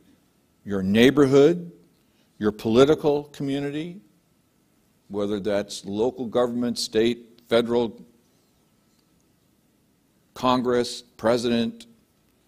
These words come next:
uh, your community of family and friends, community of volunteer groups that you might belong to.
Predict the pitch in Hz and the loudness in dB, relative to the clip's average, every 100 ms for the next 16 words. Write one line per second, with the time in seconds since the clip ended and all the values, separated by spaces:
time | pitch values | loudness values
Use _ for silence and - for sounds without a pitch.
0 | _ _ _ _ _ - - - 104 107 | _ _ _ _ _ -20 -8 -4 -4 -4
1 | 135 135 139 131 123 113 104 - 123 123 | -2 2 2 2 2 2 0 -2 0 2
2 | 123 117 110 - 139 160 202 220 - - | 2 2 0 2 4 4 0 -6 -10 -16
3 | - _ _ _ _ _ _ _ - 123 | -20 _ _ _ _ _ _ _ -16 -6
4 | 127 139 131 131 127 107 98 98 113 123 | -4 -2 0 0 2 2 0 -4 -2 -2
5 | 143 - 139 139 120 139 143 - 120 120 | -2 -4 -4 -4 -2 -4 -4 -6 -8 -4
6 | 127 123 127 - 120 127 123 135 175 | -2 -2 -2 -2 0 0 -2 -6 -6